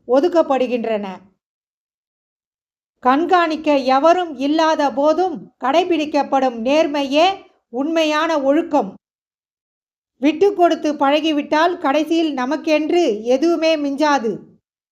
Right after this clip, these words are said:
பஸ்ஸில் நாம தூங்கினா சொகுசு பயணம், டிரைவர் தூங்கினா இறுதி பயணம். அனாவசியமாக ஒருவர் மீது பழி போடாதே,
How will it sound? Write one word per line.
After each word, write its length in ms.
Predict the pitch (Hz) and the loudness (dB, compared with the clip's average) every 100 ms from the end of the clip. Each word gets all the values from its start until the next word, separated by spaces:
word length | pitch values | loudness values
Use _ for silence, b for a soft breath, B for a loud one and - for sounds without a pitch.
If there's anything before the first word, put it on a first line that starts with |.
| _ _ _ _ _ _ 202 | _ _ _ _ _ _ 0
பஸ்ஸில் 520 | 254 277 359 370 311 | 2 4 2 2 2
நாம 340 | 262 277 285 | 0 -2 -4
தூங்கினா 540 | 277 311 320 302 294 349 | -4 -6 -4 -4 -2 -2
சொகுசு 440 | 359 302 302 359 349 | -2 0 0 0 0
பயணம், 440 | - 269 247 220 - b b _ | 0 0 0 -4 -8 b b _
டிரைவர் 520 | 190 254 302 349 339 320 | -2 2 4 4 2 0
தூங்கினா 480 | 294 285 285 294 370 392 - | -4 -2 -2 -2 -4 -6 -14
இறுதி 400 | - 277 339 339 311 | -4 0 2 2 0
பயணம். 420 | 262 240 220 175 - _ _ _ _ _ _ _ _ _ _ _ - | -2 -2 -6 -10 -16 _ _ _ _ _ _ _ _ _ _ _ -6
அனாவசியமாக 1000 | 220 277 359 359 349 330 330 320 320 311 311 277 | 0 4 4 4 4 2 0 0 -4 0 0 2
ஒருவர் 400 | 277 285 277 254 | 2 2 2 0
மீது 280 | 311 311 302 | -2 -2 -2
பழி 280 | 277 277 349 | 0 2 2
போடாதே, 600 | 330 302 285 262 254 233 | 0 0 0 0 0 0